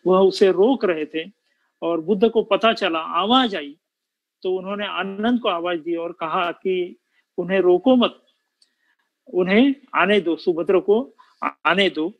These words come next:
और ऐसा कहा जाता है कि उन्होंने, अ, सुभद्र को, अ, अपने अंतिम समय में, महापरिनिर्वाण के पहले, अ, उन्हें उपदेश दिया और वह उनका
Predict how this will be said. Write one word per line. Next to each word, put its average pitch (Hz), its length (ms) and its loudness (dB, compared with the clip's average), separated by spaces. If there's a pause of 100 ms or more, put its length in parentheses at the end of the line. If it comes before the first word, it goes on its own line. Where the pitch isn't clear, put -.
(300)
और 160 380 0 (640)
ऐसा 151 220 -4
कहा 151 300 -2
जाता 165 420 -2
है 220 140 -2
कि 208 180 -8
उन्होंने, 175 560 0 (520)
अ, 151 200 2
सुभद्र 214 500 2
को, 165 320 -4 (520)
अ, 160 420 -6
अपने 180 280 -6
अंतिम 175 480 0
समय 185 440 0
में, 139 260 -4 (380)
महापरिनिर्वाण 165 960 0
के 165 280 0
पहले, 156 580 0 (580)
अ, 147 420 -2
उन्हें 160 480 -2
उपदेश 170 600 2
दिया 147 360 -2 (460)
और 160 160 0
वह 160 180 0
उनका 180 560 0